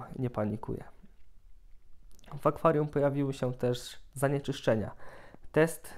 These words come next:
wykazał bardzo wysokie stężenie glinu. No, podejrzewam, że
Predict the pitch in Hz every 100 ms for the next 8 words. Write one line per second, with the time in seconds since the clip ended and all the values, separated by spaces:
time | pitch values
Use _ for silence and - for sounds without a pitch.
0 | - 131 131 131 120 123 123 123 143 131
1 | 135 131 131 127 131 - 127 123 123 120
2 | 123 139 156 208 - - - - - -
3 | 170 170 170 160 160 156 156 147 139 143
4 | 139 139